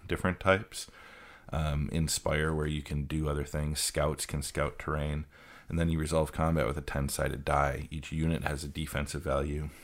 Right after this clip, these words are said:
Each tile has a defensive value. You need to exceed, equal or exceed the total of those on a ten-sided dice. So you're maneuvering, and there's, um, you're scouting territory, then trying to control territory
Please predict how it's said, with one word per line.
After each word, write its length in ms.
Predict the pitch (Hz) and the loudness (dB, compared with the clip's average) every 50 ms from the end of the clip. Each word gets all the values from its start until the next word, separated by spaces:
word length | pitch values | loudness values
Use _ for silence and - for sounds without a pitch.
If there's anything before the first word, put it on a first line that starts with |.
| - 67 | -6 -4
Each 240 | 78 76 - - - | -4 -2 -2 -4 -4
tile 400 | - - - 80 82 80 71 69 | -2 0 0 2 2 2 2 0
has 180 | - - - - | -2 -4 -8 -10
a 40 | - | -14
defensive 460 | - - - - - 69 - - 69 | -14 -14 -10 -8 -8 -6 -6 -4 -2
value. 360 | 69 67 69 69 73 73 71 69 | 0 0 2 0 0 -2 -2 -2
You 60 | 73 | -2
need 180 | 76 71 71 69 | -2 -2 -2 -2
to 120 | - 71 | -2 -2
exceed, 720 | 71 71 - - - - - 87 80 76 73 73 71 69 71 - - - - - - - - - - - - | -4 -4 -2 -2 -2 -2 0 0 0 -2 -2 -2 -4 -6 -8 -12 -20 -20 -20 -20 -20 -20 -20 -20 -20 -8 -2
equal 320 | 87 92 80 - 87 80 76 | 0 0 2 2 2 4 4
or 80 | 71 | 2
exceed 540 | 71 67 - - - - 78 73 73 71 69 | 0 -2 -2 -4 -2 0 0 0 0 -2 -2
the 340 | - 73 69 67 71 67 71 - - - - - | -2 0 0 0 -2 -4 -6 -10 -14 -20 -14 -10
total 300 | - - 85 78 71 65 | 0 2 2 2 2 0
of 80 | 67 64 | -2 0
those 260 | 64 62 60 62 - 65 | -2 -2 -2 -2 -2 -2
on 80 | 58 | -2
a 60 | 69 69 | -4 -4
ten-sided 520 | - - 62 65 - - - - - - | -4 -4 -4 -4 -4 -6 -6 -8 -8 -4
dice. 420 | - - 65 - - - - - - - - - - - | -4 -4 -4 -4 -8 -10 -10 -10 -10 -14 -20 -20 -18 -12
So 440 | - - - 78 73 73 73 71 - - - - - - - - - - - - - | -8 -2 0 2 2 2 2 0 -2 -6 -12 -14 -14 -16 -16 -16 -16 -16 -16 -12 -2
you're 180 | - 90 92 90 | 2 4 6 6
maneuvering, 800 | 85 69 87 92 95 95 95 107 117 101 98 87 78 78 80 78 | 6 8 10 10 12 12 12 10 10 8 6 4 4 4 4 4
and 140 | 78 80 78 | 2 2 2
there's, 440 | 78 78 78 78 76 - - - - - - - - | 2 2 0 0 0 -2 -2 -4 -8 -14 -20 -12 -6
um, 460 | - 73 76 71 71 71 69 69 76 - - - - | -2 0 0 0 0 0 -2 -2 -4 -8 -12 -10 -4
you're 180 | 82 82 80 76 | -2 0 0 2
scouting 480 | - - - 85 85 85 85 82 82 | 2 2 4 6 6 6 6 4 2
territory, 580 | - - 87 80 78 76 - 76 76 76 76 76 | 2 2 2 0 2 2 2 2 2 2 2 2
then 160 | 76 73 78 | 0 0 -2
trying 300 | 78 - 80 80 78 78 - | 0 2 2 2 2 0 -2
to 100 | - - | -4 -8
control 560 | - - 73 73 - - - 85 80 78 73 | -4 -4 -4 -4 -4 -2 2 4 4 4 2
territory 760 | - - 80 73 73 78 - - 82 78 76 76 73 76 73 | 2 0 -2 -2 -2 -2 -2 2 2 2 4 2 0 -2 -4